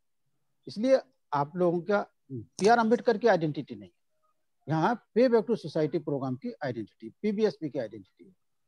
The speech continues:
हम इसको हाईलाइट करना चाहते हैं और इसकी आइडेंटिटी सरकार में भी और समाज में दोनों जगह होना चाहिए।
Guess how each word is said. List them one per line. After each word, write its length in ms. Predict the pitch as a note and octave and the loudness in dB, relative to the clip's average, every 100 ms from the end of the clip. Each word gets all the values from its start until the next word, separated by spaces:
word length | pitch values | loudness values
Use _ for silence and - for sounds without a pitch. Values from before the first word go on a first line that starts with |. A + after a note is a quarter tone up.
| - | -6
हम 120 | A3 | -4
इसको 240 | A3 - B3+ | -4 4 4
हाईलाइट 460 | E3 C#3+ D#3 F3+ | 4 0 2 2
करना 280 | - C3 A#2 | 0 -6 -6
चाहते 300 | - F#2+ _ | -12 -18 _
हैं 100 | _ _ _ _ - | _ _ _ _ 0
और 100 | G3+ | 0
इसकी 200 | G3+ C4 | 2 4
आइडेंटिटी 540 | G3 F#3 G3 G3+ A#3+ - _ | 4 2 -2 -2 -4 -6 _
सरकार 420 | - D3+ D#3 E3+ | -4 -2 4 2
में 200 | F3+ G3+ | 4 0
भी 100 | G3+ | 0
और 140 | B3+ F3+ | -2 -4
समाज 400 | - D#3+ D3+ C3+ | -4 -2 0 -2
में 180 | D#3 B3 _ _ - | -4 -6 _ _ -14
दोनों 360 | - G3+ C4 G#3+ | -2 0 2 0
जगह 240 | E3+ C3+ | 0 -2
होना 260 | - E2 E2 | -4 -16 -20
चाहिए। 680 | _ _ _ _ _ - | _ _ _ _ _ -20